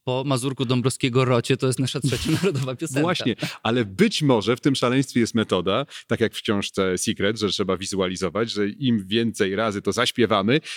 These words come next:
Speaker 2: tym może to się kiedyś spełni.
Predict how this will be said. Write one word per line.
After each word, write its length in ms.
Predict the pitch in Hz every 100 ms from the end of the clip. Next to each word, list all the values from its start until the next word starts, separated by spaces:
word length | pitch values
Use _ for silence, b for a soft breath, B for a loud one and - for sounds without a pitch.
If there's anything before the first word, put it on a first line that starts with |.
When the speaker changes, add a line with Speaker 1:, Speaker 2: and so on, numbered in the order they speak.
| B
Speaker 2:
tym 140 | 156 139
może 500 | 123 104 110 123 143 - - _ _ -
to 100 | 143
się 120 | 151
kiedyś 420 | - 92 123 - -
spełni. 720 | - - - - 285 233 -